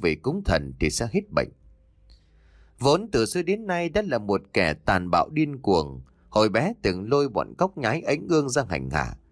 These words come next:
cho nên hắn không hề lấn cấn. Việc giết người nhưng có thể cứu sống được một mình thì tội gì gã không làm. Bởi thế mà hắn nghe lời và đã gieo tang tóc cho gần chục cô gái trẻ, cùng với gia đình nạn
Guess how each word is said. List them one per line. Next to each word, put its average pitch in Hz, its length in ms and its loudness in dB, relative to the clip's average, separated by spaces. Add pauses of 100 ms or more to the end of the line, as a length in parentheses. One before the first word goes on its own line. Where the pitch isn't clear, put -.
(320)
cho 160 140 4
nên 156 180 2
hắn 175 220 -4
không 131 240 -2
hề 78 200 0
lấn 113 260 -4
cấn. 160 300 -2 (840)
Việc 127 200 4
giết 196 240 -2
người 110 360 2
nhưng 160 280 -4
có 202 120 0 (100)
thể 87 200 2
cứu 165 240 -2
sống 202 340 -2
được 98 200 2
một 90 240 0
mình 73 440 -2
thì 101 120 2 (100)
tội 85 200 2
gì 85 280 0
gã 117 140 0
không 127 260 -6
làm. 67 280 -4 (1080)
Bởi 110 160 4
thế 135 240 2
mà 135 140 0
hắn 147 220 -4
nghe 170 140 2
lời 90 340 2
và 76 180 0
đã 92 220 0
gieo 143 280 -2
tang 135 340 -2
tóc 196 220 -2
cho 165 100 0
gần 82 340 -2
chục 76 240 -2
cô 135 140 2
gái 156 260 -2
trẻ, 65 320 -2 (380)
cùng 107 220 2
với 180 120 2
gia 180 140 2
đình 90 300 -4
nạn 80 160 0